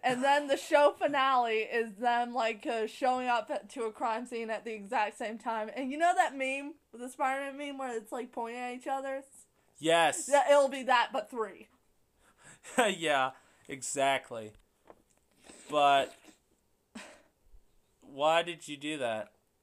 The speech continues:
Speaker 1: My nose itches.
Speaker 2: She, she itched her nose on a podcast, and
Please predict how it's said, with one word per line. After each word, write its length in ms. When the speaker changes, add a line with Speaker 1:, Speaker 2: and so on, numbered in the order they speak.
Speaker 1:
My 140
nose 320
itches. 500
Speaker 2:
She, 240
she 280
itched 380
her 120
nose 400
on 140
a 60
podcast, 760
and 600